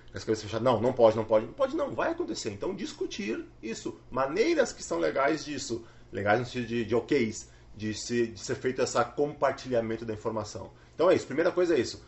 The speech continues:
Não adianta pensar com a cabeça de antigamente e querer transpor para o mundo de hoje, porque não vai funcionar. Fica só dando em murro em ponta de faca, né? Então, em...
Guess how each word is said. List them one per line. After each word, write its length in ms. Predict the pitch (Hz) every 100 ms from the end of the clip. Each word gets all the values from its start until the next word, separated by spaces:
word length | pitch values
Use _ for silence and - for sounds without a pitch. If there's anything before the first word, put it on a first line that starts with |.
| -
Não 120 | 110 117
adianta 200 | 143 -
pensar 300 | 143 - 113
com 60 |
a 20 |
cabeça 320 | 113 104 107 107
de 80 |
antigamente 680 | 101 120 135 147 175 120 - - -
e 80 | 123
querer 380 | - - 131 131
transpor 520 | 139 156 143 - 151
para 100 | 156
o 40 | 151
mundo 440 | 143 135 131 139
de 100 | 120
hoje, 180 | 139 208 -
porque 240 | - 175
não 220 | 175 180
vai 100 | 175
funcionar. 420 | - 226 190 110 - - - -
Fica 160 | - 107
só 140 | 98
dando 400 | 120 143 151 156 -
em 140 | 131 127
murro 320 | 117 127 131
em 60 | 123
ponta 200 | 120 120
de 80 |
faca, 320 | 123 101 - 92
né? 180 | 101 - - - - -
Então, 640 | 107 - 127 147 156 156 -
em... 500 | 127 123 117 113